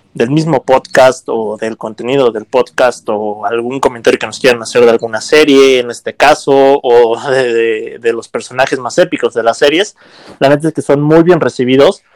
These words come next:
Nos gusta interactuar con ustedes y seguir creciendo, ¿no? O sea, la neta que no tengan pena, eh, dense y aviéntenos lo que, lo que quieran decir.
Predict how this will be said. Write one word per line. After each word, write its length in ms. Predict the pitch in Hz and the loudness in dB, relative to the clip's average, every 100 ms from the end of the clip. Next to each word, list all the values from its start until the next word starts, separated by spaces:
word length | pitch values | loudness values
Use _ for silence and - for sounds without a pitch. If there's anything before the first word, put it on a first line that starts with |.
| _ _ | _ _
Nos 140 | 143 131 | -6 -4
gusta 220 | 151 180 | -2 -2
interactuar 580 | 160 131 117 - 143 - | 0 2 2 2 2 2
con 180 | 156 127 | -4 -10
ustedes 600 | - 139 135 156 - _ | -4 -2 0 -2 -6 _
y 680 | - 123 127 123 123 120 120 | -6 -4 -2 0 0 -2 -4
seguir 320 | - 123 135 | -4 -4 -2
creciendo, 440 | 135 127 143 117 110 | -2 -2 -2 -2 2
¿no? 180 | 135 143 | 4 4
O 60 | |
sea, 140 | 120 120 | 2 -2
la 120 | 123 | -2
neta 240 | 127 135 | -2 -2
que 220 | - 117 | -2 -4
no 180 | 117 127 | -2 -4
tengan 320 | 151 127 113 | -4 -4 -4
pena, 500 | 117 139 156 165 - 127 | -2 -2 0 0 -2 -8
eh, 200 | 113 113 | -12 -4
dense 480 | 131 156 160 180 185 | -2 -2 -2 0 0
y 880 | 120 110 107 104 104 104 107 117 107 | -4 -10 -14 -16 -16 -18 -20 -12 -2
aviéntenos 600 | 110 127 127 120 107 101 | -2 -2 -6 -8 -10 -12
lo 120 | 110 | -14
que, 240 | 104 98 - _ | -14 -18 -20 _
lo 120 | 110 | -10
que 120 | - | -8
quieran 320 | - 131 127 107 | 2 4 4 0
decir. 240 | - | -2